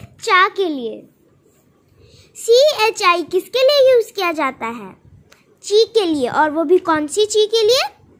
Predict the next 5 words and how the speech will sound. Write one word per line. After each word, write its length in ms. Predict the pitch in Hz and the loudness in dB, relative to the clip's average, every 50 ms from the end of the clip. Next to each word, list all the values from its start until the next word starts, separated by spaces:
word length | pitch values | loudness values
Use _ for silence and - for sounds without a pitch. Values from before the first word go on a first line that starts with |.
| _ _ _ _ _ _ _ _ _ _ - | _ _ _ _ _ _ _ _ _ _ -8
छोटी 360 | - 427 415 403 - 480 494 | -4 -2 -2 0 0 0 0
ची 180 | 480 453 440 403 | 0 2 0 0
के 200 | - 370 311 285 | 0 -2 -4 -4
लिए। 300 | 277 247 226 214 208 202 - _ _ _ _ _ _ _ _ _ _ _ _ _ _ _ _ _ _ _ _ _ _ _ _ _ _ _ _ _ _ _ _ _ _ _ _ _ _ _ _ _ _ _ _ _ _ _ _ _ _ _ _ _ _ _ _ _ _ _ _ _ _ _ _ _ _ _ _ _ _ _ - - _ _ _ _ _ _ _ | -4 -6 -8 -10 -12 -14 -18 _ _ _ _ _ _ _ _ _ _ _ _ _ _ _ _ _ _ _ _ _ _ _ _ _ _ _ _ _ _ _ _ _ _ _ _ _ _ _ _ _ _ _ _ _ _ _ _ _ _ _ _ _ _ _ _ _ _ _ _ _ _ _ _ _ _ _ _ _ _ _ -20 -20 _ _ _ _ _ _ _
फिर 360 | - 494 494 466 480 523 571 | -2 0 2 2 0 -2 -4